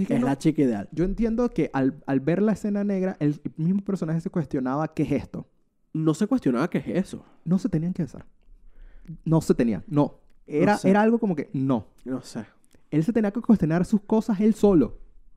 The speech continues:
Speaker 1: Él solo.
Speaker 2: No sé.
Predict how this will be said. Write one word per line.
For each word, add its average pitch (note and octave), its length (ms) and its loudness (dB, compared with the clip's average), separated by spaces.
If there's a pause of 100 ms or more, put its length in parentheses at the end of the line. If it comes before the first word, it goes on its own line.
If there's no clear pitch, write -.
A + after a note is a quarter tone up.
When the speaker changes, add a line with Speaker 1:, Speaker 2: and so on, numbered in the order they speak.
(1120)
Speaker 1:
Él F#3 200 2
solo. E3+ 540 4
Speaker 2:
No - 180 -12
sé. - 200 -20